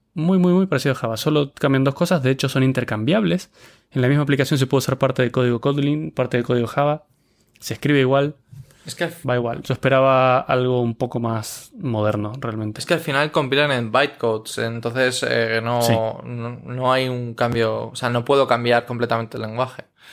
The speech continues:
Speaker 2: Es decir, no puedo pasar, quitarme las clases y ser, no sé, por ejemplo, una programación funcional. Entonces
Speaker 1: Sí, no, y otra ventaja es que para una persona que trabaja con esto,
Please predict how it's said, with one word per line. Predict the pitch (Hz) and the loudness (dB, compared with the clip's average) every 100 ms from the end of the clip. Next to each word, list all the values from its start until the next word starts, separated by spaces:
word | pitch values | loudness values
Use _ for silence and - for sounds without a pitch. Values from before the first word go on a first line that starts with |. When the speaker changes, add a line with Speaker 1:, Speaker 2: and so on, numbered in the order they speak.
| - | -10
Speaker 2:
Es | - | -4
decir, | 117 120 113 | -2 0 -2
no | 113 | 0
puedo | 127 123 | 2 4
pasar, | 120 120 135 120 113 - - _ | 2 2 2 2 0 -8 -20 _
quitarme | 127 127 120 | 0 2 2
las | 113 113 | 0 0
clases | - 123 120 117 113 113 | 2 2 2 2 2 0
y | 120 | -4
ser, | - 120 117 113 113 110 107 107 | 0 2 2 2 2 2 0 -2
no | 113 117 | -6 -4
sé, | 127 113 | 0 0
por | 110 | 0
ejemplo, | 107 123 113 | 0 0 0
una | 110 | 0
programación | 110 117 113 113 120 113 113 113 | 2 2 2 -2 -4 -4 -6 -6
funcional. | 123 117 104 117 131 - _ - _ _ _ _ | -4 -4 -2 0 -2 -6 _ -20 _ _ _ _
Entonces | 120 117 113 120 113 113 - - _ - - _ _ _ _ _ _ | -6 -4 0 2 4 2 -4 -10 _ -20 -20 _ _ _ _ _ _
Speaker 1:
Sí, | - - 180 147 | -12 -4 2 4
no, | 131 143 | 4 4
y | |
otra | 131 143 | 4 4
ventaja | 135 135 139 | 2 2 0
es | 151 | 0
que | 135 | 0
para | 131 117 | 0 0
una | 123 | 0
persona | 123 135 131 | 0 0 0
que | 127 | 0
trabaja | 120 123 127 131 | 0 0 0 0
con | 139 | 2
esto, | 135 - 127 139 | 0 0 0 0